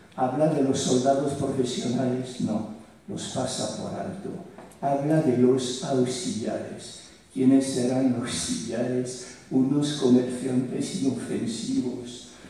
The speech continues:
con paraguas más que con escopetas, defendían la ciudad de Bilbao. Hay una idealización total,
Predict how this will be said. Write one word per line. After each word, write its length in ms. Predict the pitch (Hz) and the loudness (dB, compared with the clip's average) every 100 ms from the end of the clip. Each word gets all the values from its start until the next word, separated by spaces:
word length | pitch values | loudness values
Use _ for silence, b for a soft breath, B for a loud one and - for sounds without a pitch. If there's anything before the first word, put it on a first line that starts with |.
| B B | B B
con 600 | - 139 135 123 - - - | -2 2 4 4 0 -12 -12
paraguas 800 | - 123 123 139 131 135 143 - - | -6 -2 4 4 4 2 2 -2 2
más 180 | 135 | 2
que 200 | - - | 0 -6
con 180 | - - | -4 -2
escopetas, 1400 | - - - - - - 127 123 120 113 113 - - - - | -2 -4 -8 -8 -6 -2 0 -2 -2 -2 -2 -6 -10 -14 -8
defendían 920 | 131 131 - 127 104 104 117 110 110 101 | 0 2 4 2 2 2 0 0 0 0
la 120 | 98 | 0
ciudad 460 | - - - 90 | 0 -2 -4 -4
de 220 | 85 82 85 | -6 -8 -10
Bilbao. 340 | 87 82 82 85 - B B - | -10 -10 -10 -12 -16 B B -6
Hay 160 | 143 | 0
una 800 | 151 160 160 165 170 - - - - - - | 8 10 10 10 6 2 -6 -14 -18 -12 4
idealización 1300 | 185 185 165 139 135 123 123 123 123 - 123 120 117 - - - - - | 6 8 8 8 8 6 4 4 6 6 6 4 2 -2 -8 -12 -18 -8
total, 680 | - - 175 170 170 - - | -6 -4 -2 -2 -4 -10 -18